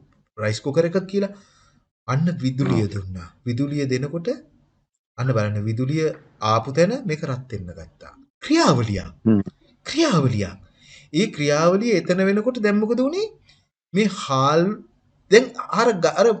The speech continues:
Speaker 1: අර, අර බෑග් එකෙන් ගත්ත හාල්ද දැන් මේ හේදි-, හොදලා ඉවර වෙනකොට තියෙන්නේ?
Speaker 2: නෑ.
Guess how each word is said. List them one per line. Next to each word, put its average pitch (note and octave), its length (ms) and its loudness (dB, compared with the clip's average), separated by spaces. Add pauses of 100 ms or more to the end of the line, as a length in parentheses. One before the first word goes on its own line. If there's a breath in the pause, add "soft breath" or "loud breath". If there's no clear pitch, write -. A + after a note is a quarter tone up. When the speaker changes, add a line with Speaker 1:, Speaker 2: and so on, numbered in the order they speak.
Speaker 1:
අර, F3+ 160 2 (200)
අර F#3+ 180 0 (480)
බෑග් D3 360 4
එකෙන් A3 220 -2
ගත්ත A#3 260 0
හාල්ද G#3+ 400 4
දැන් A3 260 4
මේ A#3+ 220 2 (260)
හේදි-, E3+ 380 4
හොදලා F#3+ 380 6
ඉවර B2 160 4
වෙනකොට G2+ 340 -4
තියෙන්නේ? F#2 400 -14 (3000)
Speaker 2:
නෑ. G2 220 2